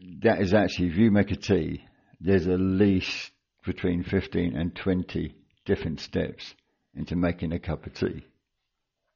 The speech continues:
So maybe the best way of doing it, if that information of going through all those steps to make a cup of tea is too much, maybe I should make a cup of tea and I should ask the person to get involved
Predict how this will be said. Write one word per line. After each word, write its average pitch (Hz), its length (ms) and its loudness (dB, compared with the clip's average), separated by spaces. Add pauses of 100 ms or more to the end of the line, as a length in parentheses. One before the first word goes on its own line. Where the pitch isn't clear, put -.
(1300)
So 90 440 0
maybe 98 440 2
the 92 100 4
best 87 500 0
way 87 180 2
of 82 240 -8
doing 90 380 2
it, 71 260 -8 (360)
if 76 160 -6 (160)
that 90 380 0
information 87 800 0
of 73 180 -12
going 87 200 -2
through 87 260 -4
all 101 160 2
those 98 200 2
steps - 320 0
to - 80 -8
make 87 180 -4
a - 40 -16
cup 78 220 -6
of - 60 -20
tea 92 180 -2
is 73 80 -8
too 78 300 -6
much, 87 440 -4 (460)
maybe 101 380 2
I 95 180 2
should 87 200 -4
make 82 200 -6
a - 180 -12
cup - 140 -10
of - 60 -20
tea - 480 -8 (880)
and 85 120 -4
I 92 60 0
should 90 240 -2
ask 85 220 -2
the - 60 -10
person 85 400 -2
to 87 80 -4
get 85 180 -2
involved 78 580 -8